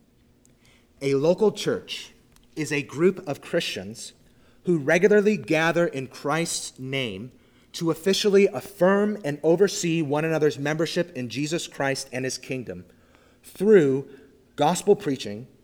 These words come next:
and gospel ordinances." Now, it's a little clunky. There's a lot there. And we're gonna break down each parts, each part of that definition. But for a second,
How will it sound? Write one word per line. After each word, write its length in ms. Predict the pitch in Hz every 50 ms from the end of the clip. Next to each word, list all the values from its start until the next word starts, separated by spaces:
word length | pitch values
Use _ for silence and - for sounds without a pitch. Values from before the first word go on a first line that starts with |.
| _ _ _ _ _ _ _ -
and 240 | 127 123 123 127 113
gospel 640 | 104 151 147 160 151 - - - 120 117 120 120 - - _ _
ordinances." 640 | - 127 127 120 113 98 - - 82 67 - - - _ _ _ _ _ _ _ _ _ _ _ _ _ _ _ -
Now, 180 | - 104 85 - _ _ _ _ _ _
it's 100 | _ -
a 40 | 104
little 120 | 120 147
clunky. 440 | 147 - 151 135 123 - 123 113 120 _ -
There's 120 | 110 107
a 40 | 107
lot 240 | 110 117 123 139 123
there. 260 | 113 101 87 90 - _ _ _ _ _ _ _ _ _ _ _ _ _ _ _ _
And 80 | - 110
we're 100 | 131 139
gonna 80 | 131
break 200 | 107 131 139 143
down 360 | 139 143 139 139 127 120 123 127
each 200 | 135 131 - -
parts, 420 | - 139 123 120 117 - - - _ _ _ _ _ _ -
each 200 | 147 165 - -
part 160 | - 165 151
of 60 | 131
that 120 | 123 123 -
definition. 560 | 135 123 - 131 120 113 - - 90 85 - _ _ _ _ _ _ _ _ _ _ _ _ _ _ _ _ _ _ _ _ _ _ _ _ _ _ _ _ _ _ _ _ _ _ _ _ _ _ _ _ _
But 140 | - 147 151
for 100 | 175 175
a 60 | 175
second, 420 | 175 - 202 175 - 98 - -